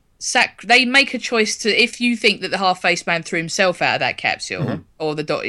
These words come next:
Speaker 1: rather than the Doctor pushing him,
Speaker 2: Mm-hmm.
Speaker 1: they made a choice to sacrifice themselves so the Doctor could get his, get to his objective.
Speaker 2: Mm-hmm. Yeah.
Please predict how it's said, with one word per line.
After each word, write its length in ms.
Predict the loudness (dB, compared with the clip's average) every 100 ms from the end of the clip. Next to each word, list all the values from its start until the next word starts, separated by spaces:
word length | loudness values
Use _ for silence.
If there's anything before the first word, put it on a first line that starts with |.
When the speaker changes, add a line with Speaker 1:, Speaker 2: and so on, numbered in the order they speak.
| 0
Speaker 1:
rather 200 | 0 0
than 80 | -2
the 60 | -4
Doctor 240 | -6 -6
pushing 340 | -8 -6 -4
him, 240 | -4 -4 -4
Speaker 2:
Mm-hmm. 280 | -8 -10 -10 -8 4
Speaker 1:
they 240 | 6 6
made 260 | 6 4 4
a 80 |
choice 840 | 2 4 4 6 4 0 -6 -8 -12 _ _ _ -12
to 120 | -6
sacrifice 720 | 2 2 2 -2 0 0 -2
themselves 640 | -8 -2 2 2 2 -2 -2
so 140 | -2
the 120 | -2
Doctor 720 | -2 -2 -2 -2 2 2 0 -6 _ _ _ _ _ _
could 260 | -8 -6 2
get 240 | 2 2
his, 220 | -4 -8 -8 _ _ _
get 260 | -4 -4 -4
to 140 | -4 -4
his 120 | -4
objective. 720 | 0 0 0 -4 -12 -12 -12 -6
Speaker 2:
Mm-hmm. 260 | -4 -6 -10 _ _ _ _ -8
Yeah. 180 | -6